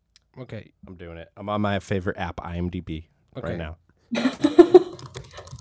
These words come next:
Speaker 1: Eunice, what have you done?
Speaker 2: Eric Von, Eric Von Detten.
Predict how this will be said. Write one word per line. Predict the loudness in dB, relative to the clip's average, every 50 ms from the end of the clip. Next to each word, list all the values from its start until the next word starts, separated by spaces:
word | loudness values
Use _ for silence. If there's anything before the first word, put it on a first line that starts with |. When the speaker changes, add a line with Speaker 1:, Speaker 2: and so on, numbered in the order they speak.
| -14 -6
Speaker 1:
Eunice, | 0 4 6 6 6 4 2
what | 2 2 2
have | 2 0 -2
you | -4 -6
done? | -6 -8 -10 -10 -10 -12 -16 -20 -20 -20 -20 -20 -16 _
Speaker 2:
Eric | -4 0 2 2 2 2
Von, | 2 2 6 6 6 6 6 4 0 -4 -8 -18 -14 -2 2
Eric | 4 4 4 4 4
Von | 4 6 6 4 2 0 -4 _ _ _ -20 -20 -18 -4 2
Detten. | 4 4 4 6 6 6 6 6 2